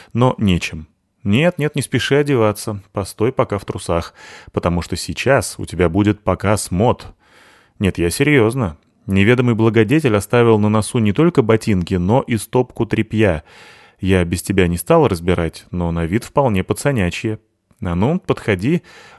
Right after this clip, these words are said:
будем примерять». «Почему тут, а не в каюте?» «Потому что тот, кто это сюда положил, сейчас смотрит на нас из вон тех кустов».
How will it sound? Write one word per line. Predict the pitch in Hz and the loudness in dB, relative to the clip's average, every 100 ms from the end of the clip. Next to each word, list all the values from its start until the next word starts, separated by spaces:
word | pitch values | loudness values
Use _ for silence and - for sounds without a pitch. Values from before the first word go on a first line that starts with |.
| - | -12
будем | 87 101 127 127 | -2 0 0 0
примерять». | 117 107 90 82 - - _ _ _ _ - | 0 2 0 0 -6 -18 _ _ _ _ -8
«Почему | 101 113 113 | -4 0 0
тут, | - 214 - - | 2 0 0 -8
а | 98 | -4
не | 95 | -2
в | |
каюте?» | - 135 208 - 80 - _ - - - - _ - | 0 2 2 0 -6 -6 _ -20 -20 -20 -20 _ -6
«Потому | 104 123 170 220 | -2 0 2 0
что | - - 160 151 | -2 2 4 4
тот, | - 180 196 - | 0 -2 -2 -4
кто | - 135 - | -2 0 2
это | 156 143 | -2 -2
сюда | 120 135 131 | -4 -2 0
положил, | 123 101 113 131 202 123 | 0 0 -2 0 0 0
сейчас | - 113 - 123 | -2 -6 -2 -4
смотрит | - 127 - 113 | -2 -2 -2 -4
на | 120 135 | -2 2
нас | 170 147 | 2 0
из | - 117 104 | -2 -4 -4
вон | 98 120 185 180 170 151 | -4 -2 0 2 0 -2
тех | - 131 123 - | -2 -4 -4 -4
кустов». | 123 - - 131 90 - | -6 -4 0 2 2 -4